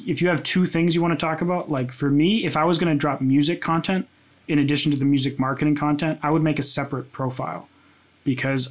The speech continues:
I feel like the people who follow me on there for the music marketing would be like, "This is bullshit. I don't care about it." Kinda like if I just started dropping videos on this channel showing how I make music in Ableton Live and then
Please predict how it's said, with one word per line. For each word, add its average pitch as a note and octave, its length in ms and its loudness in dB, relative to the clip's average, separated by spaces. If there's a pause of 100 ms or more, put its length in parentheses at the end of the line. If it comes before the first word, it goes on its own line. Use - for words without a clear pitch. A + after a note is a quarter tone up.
I C#3 100 -2
feel D#3 320 0
like C#3+ 340 0
the C#3+ 120 -4
people D3+ 380 -2
who D3 140 4
follow C#3 400 -2
me C#3+ 160 4
on C#3 120 2
there C#3 160 2
for C3 100 -6
the B2+ 60 -2
music C3 260 0
marketing F3+ 460 0 (280)
would C3 120 0
be C#3+ 100 4
like, C3+ 260 0 (220)
"This C#3 160 0
is D3 80 0
bullshit. C#3 360 -2
I B2+ 60 -2
don't A#2+ 140 -4
care B2+ 160 -6
about B2 240 -8
it." - 100 -14 (280)
Kinda F#3+ 220 2
like G#3 160 2
if - 180 -2
I D3+ 120 0
just D3+ 220 0
started D3 400 0
dropping C#3 380 0
videos C3+ 340 0
on B2+ 80 0
this C3 160 -2
channel B2+ 480 -4 (580)
showing C#3 500 0
how C#3 340 0
I C3 160 -2
make B2+ 380 -2
music C3 440 0
in C3 160 -2
Ableton B2+ 480 -2
Live A#2+ 580 -6
and B2+ 140 -4
then B2 280 -2